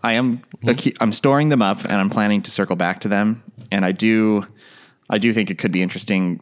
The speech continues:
Speaker 1: for, uh, for my team to do them as well. Like, I still,
Speaker 2: Mm-hmm.
Speaker 1: I think that could be, could be cool. So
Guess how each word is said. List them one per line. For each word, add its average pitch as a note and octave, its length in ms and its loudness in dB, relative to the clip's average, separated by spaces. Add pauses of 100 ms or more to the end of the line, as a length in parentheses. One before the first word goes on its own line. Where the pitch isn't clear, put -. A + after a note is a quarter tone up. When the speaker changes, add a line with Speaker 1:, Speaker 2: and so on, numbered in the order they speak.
Speaker 1:
for, F2+ 680 -4
uh, - 360 -10 (420)
for - 140 -4
my F2+ 140 -2
team F2+ 460 -6 (220)
to - 100 -10
do F2+ 140 -4
them E2+ 140 -4
as E2 100 -8
well. D2 380 -8 (120)
Like, - 180 -10
I - 80 -8
still, E2+ 300 -6
Speaker 2:
Mm-hmm. F#2+ 260 -8
Speaker 1:
I - 60 -12
think - 200 -10
that - 140 -10
could - 120 -12
be, C#2+ 240 -10 (640)
could G2 120 -10
be E2+ 60 -10
cool. - 360 -10
So E2+ 360 -8